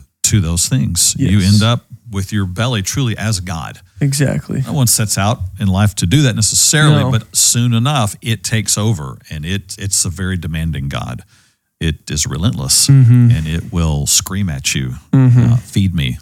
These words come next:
Speaker 1: literally.
Speaker 2: Mm-hmm.
Speaker 1: "Feed me, give me drink, give me my way,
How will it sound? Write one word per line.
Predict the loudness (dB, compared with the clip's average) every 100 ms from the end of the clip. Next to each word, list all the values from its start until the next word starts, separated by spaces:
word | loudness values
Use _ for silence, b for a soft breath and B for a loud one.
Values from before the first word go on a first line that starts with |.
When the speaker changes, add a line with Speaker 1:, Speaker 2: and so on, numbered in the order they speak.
| _
Speaker 1:
literally. | -4 -4 -4 -8 -14 B B B 0
Speaker 2:
Mm-hmm. | 4 6
Speaker 1:
"Feed | 6 4
me, | 4 2 0 -4 B B
give | -4 0
me | 0
drink, | 2 4 4 2 0 -8 -10
give | -2 2
me | 2
my | 2 2
way, | 4 2 2 2 0